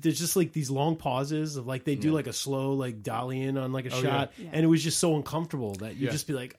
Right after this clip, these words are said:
Speaker 1: "Ah, like,
Speaker 3: Yeah.
Speaker 1: something's gotta happen here," you know?
Speaker 3: I was excited. I mean, we were all excited for it when we first heard about it. W-, like, all the details they were doing,
Speaker 2: Mm-hmm.
Speaker 3: down to the costumes and
Speaker 2: Yeah.
Speaker 3: all that.
Speaker 1: Yeah.
Speaker 3: And so we're sitting in the theater, all of us, and it didn't hit us yet that we're like, "Oh, we're gonna love it."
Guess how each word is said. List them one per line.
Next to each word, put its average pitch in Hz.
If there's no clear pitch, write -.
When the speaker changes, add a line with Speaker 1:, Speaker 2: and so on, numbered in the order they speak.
Speaker 1:
"Ah, 139
like, 127
Speaker 3:
Yeah. 120
Speaker 1:
something's 156
gotta 147
happen 165
here," 127
you 117
know? 143
Speaker 3:
I 143
was 175
excited. 151
I 147
mean, 147
we 139
were 135
all 139
excited 123
for 104
it 104
when 120
we 110
first 120
heard 117
about 98
it. 92
W-, 113
like, 123
all 147
the 139
details 139
they 135
were 127
doing, 131
Speaker 2:
Mm-hmm. 123
Speaker 3:
down 123
to 113
the 107
costumes 123
and 104
Speaker 2:
Yeah. 135
Speaker 3:
all 156
that. 98
Speaker 1:
Yeah. 113
Speaker 3:
And 123
so 147
we're 175
sitting 180
in 151
the 127
theater, 139
all 131
of 110
us, 104
and 120
it 139
didn't 147
hit 143
us 107
yet 104
that 110
we're 104
like, 104
"Oh, 110
we're 107
gonna 101
love 95
it." 92